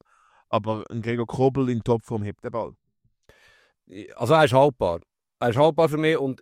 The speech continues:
Speaker 2: ich höre ganz viel, jetzt links und rechts, der Kobel ist gar nicht so gut, wie man das Gefühl hat.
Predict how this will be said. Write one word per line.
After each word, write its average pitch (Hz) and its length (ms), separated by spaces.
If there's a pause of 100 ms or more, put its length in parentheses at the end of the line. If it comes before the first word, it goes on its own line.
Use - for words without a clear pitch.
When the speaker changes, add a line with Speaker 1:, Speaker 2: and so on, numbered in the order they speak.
Speaker 2:
ich 156 200
höre 131 220
ganz 156 280
viel, 156 400
jetzt 143 180
links 143 280
und 139 100
rechts, 135 380
der 90 80
Kobel 123 300
ist - 100
gar 113 160
nicht 123 100
so 117 80
gut, 123 320
wie 123 60
man 113 100
das - 100
Gefühl 151 300
hat. 175 200